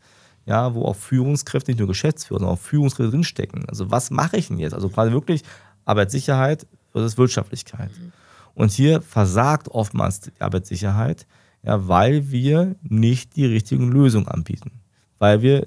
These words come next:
Speaker 1: Stichwort Bürokratie, ja, irgendwelche hohen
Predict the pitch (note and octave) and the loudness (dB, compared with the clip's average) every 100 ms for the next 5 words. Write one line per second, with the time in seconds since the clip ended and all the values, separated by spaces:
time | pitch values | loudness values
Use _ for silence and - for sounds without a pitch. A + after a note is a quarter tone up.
0 | - - A#2+ - G#2+ - - _ A2+ G#2+ | -6 -2 -2 2 0 0 -10 _ 2 2
1 | G2+ G2 F#2 A2+ A2+ G3 G3+ _ _ _ | 2 -2 0 0 2 0 -4 _ _ _
2 | _ G2+ A2 C3+ - _ _ _ C3+ D#3 | _ 2 2 2 -4 _ _ _ 2 4
3 | D3+ C3 C3 B2 - - C#3+ E3 E3+ D3 | 4 2 2 0 -6 -4 2 4 4 0